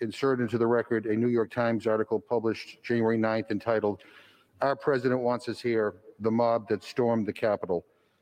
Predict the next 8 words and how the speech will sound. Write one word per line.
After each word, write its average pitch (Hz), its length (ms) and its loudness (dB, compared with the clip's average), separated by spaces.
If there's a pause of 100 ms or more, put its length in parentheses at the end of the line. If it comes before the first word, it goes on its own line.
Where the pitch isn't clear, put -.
(180)
Um, 101 460 -2
it's 123 180 -2
another 123 380 2 (380)
example 120 460 0
of 107 80 2
why 107 180 2
our 104 80 0
country 101 520 -4